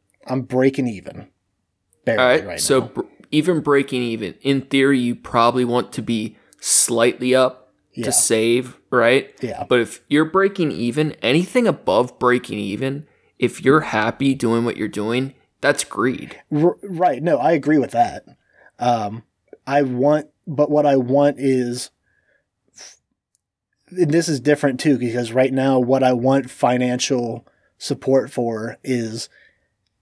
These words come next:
Speaker 1: to fund me doing art shit rather than funding me, you know, buying shit for, you know, to wear or buying shit to,
Speaker 2: Yeah, yeah.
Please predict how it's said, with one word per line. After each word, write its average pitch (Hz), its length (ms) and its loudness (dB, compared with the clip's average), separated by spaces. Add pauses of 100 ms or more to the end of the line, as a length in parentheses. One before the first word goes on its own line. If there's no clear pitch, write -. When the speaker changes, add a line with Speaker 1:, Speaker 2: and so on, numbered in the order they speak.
(120)
Speaker 1:
to 123 580 2
fund 117 720 0 (640)
me 135 600 4
doing 120 440 -2
art 98 240 -8
shit - 300 -12 (1040)
rather 135 320 4
than 127 460 2
funding 127 680 2
me, 123 440 2 (1120)
you 139 100 2
know, 120 220 -2
buying 123 500 0
shit 117 400 -4 (280)
for, 117 340 2
you 113 120 -4
know, 107 260 -6
to 113 160 -8
wear 110 380 0
or 101 200 -6
buying 123 380 -2
shit - 380 -6
to, 113 400 -4
Speaker 2:
Yeah, 151 220 2
yeah. 80 160 -6